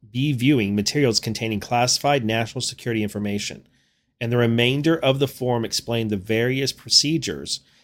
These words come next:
and rules necessary to safeguard such classified information.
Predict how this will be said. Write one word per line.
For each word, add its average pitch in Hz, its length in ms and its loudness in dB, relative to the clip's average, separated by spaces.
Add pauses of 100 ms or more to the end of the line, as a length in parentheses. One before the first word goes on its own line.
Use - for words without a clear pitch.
(160)
and 123 200 0
rules 135 300 6
necessary 127 600 2
to 107 120 -6
safeguard 117 600 -2
such - 240 -4
classified 104 440 -4
information. 98 600 -6